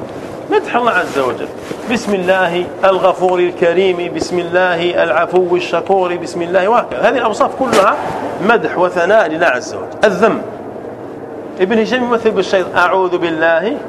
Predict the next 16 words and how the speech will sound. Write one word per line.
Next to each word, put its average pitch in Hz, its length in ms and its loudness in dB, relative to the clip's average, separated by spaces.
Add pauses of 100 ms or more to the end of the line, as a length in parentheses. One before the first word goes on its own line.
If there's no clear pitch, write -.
(460)
من 202 200 2
الشيطان 160 920 0 (460)
الرجيم". 165 680 2 (120)
الرجيم 233 560 4 (760)
الشيطاني، 190 800 2 (2000)
أو 165 120 4
نقول 175 380 2
الشي-، 170 500 0 (440)
آه، 147 300 2 (200)
نعم، 139 340 2
من 165 140 2
الشيطان، 160 600 0
معوذتين، 135 760 0 (480)
من 160 180 0
الشيطان 147 640 2
الرجيم. 147 840 2